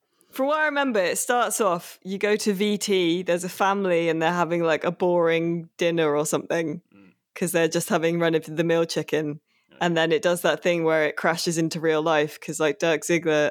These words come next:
Speaker 1: as Colonel Sanders is in the V T and he's like, "Brr, I'm gonna max your meal." And then, <laughs>
Speaker 2: <laughs>
Speaker 1: and then, like, grabs the chicken and then strides out holding the chicken man into the ring in real life and then
Speaker 2: Oh my God.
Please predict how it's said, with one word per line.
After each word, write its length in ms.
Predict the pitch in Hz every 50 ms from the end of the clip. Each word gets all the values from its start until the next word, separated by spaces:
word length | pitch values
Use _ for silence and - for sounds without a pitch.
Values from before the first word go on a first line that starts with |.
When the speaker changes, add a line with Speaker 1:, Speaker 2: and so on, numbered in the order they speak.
| - _
Speaker 1:
as 320 | 160 156 151 147 147 -
Colonel 300 | - - 175 156 156 156
Sanders 460 | 160 - 160 156 151 147 147 143 147 165
is 80 | 160 156
in 100 | 156 151
the 60 | 156 147
V 140 | 156 147
T 300 | 147 - - 165 151 151
and 80 | 147 151
he's 180 | 151 143 139 -
like, 280 | 135 147 - - - _ _ _ _
"Brr, 60 | 339
I'm 600 | 349 330 294 254 233 208 190 175 180 233 277 277
gonna 220 | 247 214 240 240 226 - _ _ _ _
max 320 | 254 285 285 269 - - -
your 200 | 269 285 277 269
meal." 500 | 240 240 233 220 214 220 220 214 214 - _
And 180 | - 180 175 175
then, 300 | 175 170 170 170 180 - _
<laughs> 20 | -
Speaker 2:
<laughs> 1300 | - 214 - - 214 - - - - - - - - - - - - - - - - - - - - -
Speaker 1:
and 80 | 185 180
then, 140 | 175 180
like, 300 | 180 170 160 165 165 - -
grabs 360 | - 190 185 175 170 165 -
the 100 | - 185
chicken 600 | - - 185 175 - - 175 165 156 160 151 -
and 180 | 151 160 156 156
then 300 | 156 156 156 156 - _ _ _
strides 540 | - - - - 190 180 165 160 170 165
out 320 | 175 170 175 170 165 156 -
holding 340 | 175 170 175 175 175 170 160
the 80 | 160
chicken 320 | 160 - 185 165 - 170 165
man 400 | 156 160 151 151 156 156 151 - _
into 380 | - 214 208 208 175 - 208 180
the 140 | 165 185 175
ring 280 | 180 196 196 185 175
in 160 | 170 160 165
real 240 | 160 175 175 165 160
life 520 | 160 175 180 160 143 151 156 - - - _
and 220 | - 160 160 160 160
then 380 | 156 147 151 156 156 160 - - _ _ _ _ _ _ _ _ _
Speaker 2:
Oh 120 | - - 67
my 220 | 55 - - - -
God. 380 | 67 69 78 85 80 73 -